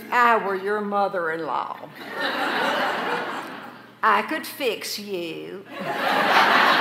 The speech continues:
Now, before I go any further, I should probably mention, uh, since you could be from all over the country, you might think that I was the first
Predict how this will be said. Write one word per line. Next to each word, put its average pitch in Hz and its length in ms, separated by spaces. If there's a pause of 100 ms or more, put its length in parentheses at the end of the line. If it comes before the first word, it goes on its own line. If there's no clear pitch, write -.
(1400)
Now, 320 220
before 302 260
I 330 380
go 294 160
any 294 380
further, 277 440
I 269 220
should 262 380
probably 262 540
mention, 254 600
uh, 220 160
since 269 340
you 453 200
could 508 160
be 453 120
from 311 200
all 320 240
over 294 240
the 247 80
country, 311 560
you 269 100
might 285 380
think 302 180
that 254 140
I 262 180
was 269 220
the 233 60
first 302 520